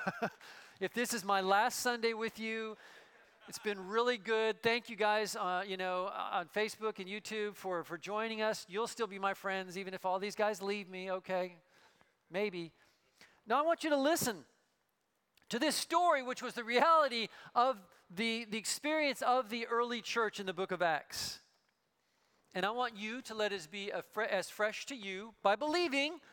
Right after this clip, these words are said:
as it was to them by believing. Because remember, again, you could have been there during this time and seen everything that's described here and still walked away unchanged,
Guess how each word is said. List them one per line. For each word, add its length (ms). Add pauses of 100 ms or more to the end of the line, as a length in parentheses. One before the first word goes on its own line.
(460)
as 160
it 100
was 260
to 120
them 240
by 140
believing. 480 (720)
Because 260
remember, 480
again, 520
you 240
could 220
have 180
been 300
there 400 (220)
during 260
this 180
time 320
and 140
seen 420 (200)
everything 1040
that's 200
described 600
here 340 (240)
and 180
still 400
walked 300
away 380 (100)
unchanged, 880